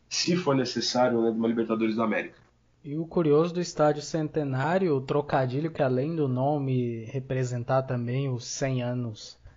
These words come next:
Speaker 2: da emancipação uruguaia, é a capacidade, né? É cem mil na época, hoje não mais, né? Hoje é, nenhum estádio praticamente quase a mais abriga esses tantos espectadores, hoje tá gerando em torno dos sessenta mil,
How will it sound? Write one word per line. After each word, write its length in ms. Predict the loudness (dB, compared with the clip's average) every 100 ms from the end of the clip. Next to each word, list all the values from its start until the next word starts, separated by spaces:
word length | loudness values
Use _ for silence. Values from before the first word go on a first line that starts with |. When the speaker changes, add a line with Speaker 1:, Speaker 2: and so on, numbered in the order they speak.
| -4
Speaker 2:
da 100 | 0
emancipação 920 | 0 0 -2 -2 -2 -2 -4 -4 -2
uruguaia, 600 | -2 -2 2 2 4 0 -4 _ 0
é 80 |
a 120 | 2 4
capacidade, 840 | 0 4 2 2 -2 4 4 2
né? 280 | -2 -4 -4
É 20 |
cem 300 | -4 2 2
mil 240 | 6 4 4
na 160 | 4
época, 380 | 4 2 0 0
hoje 200 | 0 2
não 140 | 0
mais, 320 | -2 -4 -4 -6
né? 160 | -8
Hoje 240 | -6 -6 -6
é, 180 | -6 -10 _ _ -6
nenhum 300 | -2 2 2
estádio 640 | 2 2 4 2 -2 -4
praticamente 680 | -2 -2 -2 -4 -2 -4 -6
quase 460 | -4 0 0 0 -6
a 60 |
mais 360 | -8 -4 -2 -2
abriga 380 | -4 -4 -4 -4
esses 180 | -6 -6
tantos 260 | -6 -6
espectadores, 720 | -8 -8 -8 -8 -4 -2 -2
hoje 200 | -4 -4
tá 120 | -2 -4
gerando 400 | -2 -4 -4 -6
em 80 | -4
torno 240 | -2 -2
dos 120 | -6
sessenta 460 | -4 -4 -2 -4 -2
mil, 260 | -2 -4